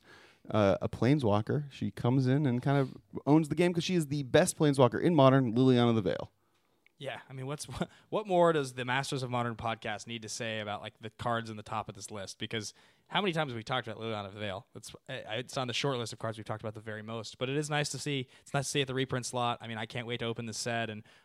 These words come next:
Speaker 2: play limited and, and be able to open a Liliana of the Veil in my limited, like, in my limited environment again. Uh, we had it so good back in Innistrad, and we didn't even know it. We didn't even know that we could open cards
Speaker 1: Well,
Speaker 2: that
Speaker 1: I mean,
Speaker 2: were
Speaker 1: Liliana the Veil was ninety bucks.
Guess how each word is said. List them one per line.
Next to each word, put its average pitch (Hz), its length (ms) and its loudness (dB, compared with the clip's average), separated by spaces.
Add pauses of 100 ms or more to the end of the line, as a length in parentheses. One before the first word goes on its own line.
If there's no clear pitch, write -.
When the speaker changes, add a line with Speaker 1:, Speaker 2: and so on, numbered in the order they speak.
Speaker 2:
play 135 140 -2
limited 120 420 0
and, 107 180 -8
and 117 120 -12
be 123 80 -2
able 113 160 -4
to - 120 -8
open 151 260 0
a 131 60 -2
Liliana 120 460 -2
of 110 100 -10
the 113 80 -10
Veil 120 400 -4
in 127 120 -10
my 113 120 -6
limited, 123 540 -4
like, 120 240 -8
in 131 80 -10
my 117 80 -4
limited 135 340 -4
environment 180 380 2
again. 190 300 -2 (320)
Uh, 127 180 -4
we 123 100 -4
had 139 140 -4
it 117 100 -8
so 175 200 -2
good 139 200 -2
back 110 220 -4
in 113 120 -6
Innistrad, 110 320 -6
and 110 80 -8
we 110 80 -10
didn't 127 200 -6
even 120 240 -6
know 104 180 -4
it. 98 120 -8 (520)
We 127 80 -4
didn't 160 300 -2
even 135 340 -4
know 110 400 -4 (460)
that - 100 -14
we 123 80 -8
could 117 100 -6
open 117 420 -6 (360)
cards 120 420 0
Speaker 1:
Well, - 40 -6
Speaker 2:
that - 20 4
Speaker 1:
I - 20 4
mean, 208 200 8
Speaker 2:
were 214 80 12
Speaker 1:
Liliana 208 260 12
the 139 100 10
Veil 127 320 12
was 104 140 4
ninety 107 300 4
bucks. - 440 2